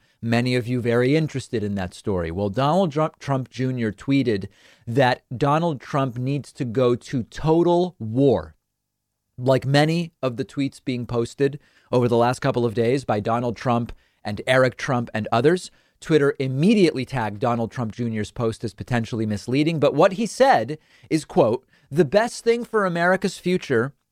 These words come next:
is for Trump to go to total war over this election to expose all of the fraud, cheating, dead, no longer in-state voters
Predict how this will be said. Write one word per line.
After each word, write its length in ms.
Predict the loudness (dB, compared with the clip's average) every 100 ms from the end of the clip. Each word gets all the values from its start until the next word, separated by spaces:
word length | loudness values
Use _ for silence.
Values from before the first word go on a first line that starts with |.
| -4
is 140 | -4
for 180 | -4 -6
Trump 440 | -6 0 0 0
to 120 | -6 -2
go 220 | 2 2
to 80 | 2
total 720 | -2 4 4 4 -4 -2 -2
war 640 | 0 6 8 6 2 -10 _ _ _ _
over 240 | -2 0 -2
this 220 | -4 -4
election 480 | -2 -2 -2 -10 -8
to 180 | -6
expose 540 | -6 -8 -2 0 2 0
all 320 | 2 2 4
of 140 | -2 -6
the 60 |
fraud, 680 | -12 -2 2 4 4 2 -4
cheating, 680 | -14 -8 -4 -2 -4 -8 -10
dead, 460 | 0 4 4 2 -2 _ _
no 260 | -2 2 4
longer 460 | 4 4 2 0
in-state 580 | 0 -2 -4 -4 -2 -2
voters 560 | 0 0 2 -2 -4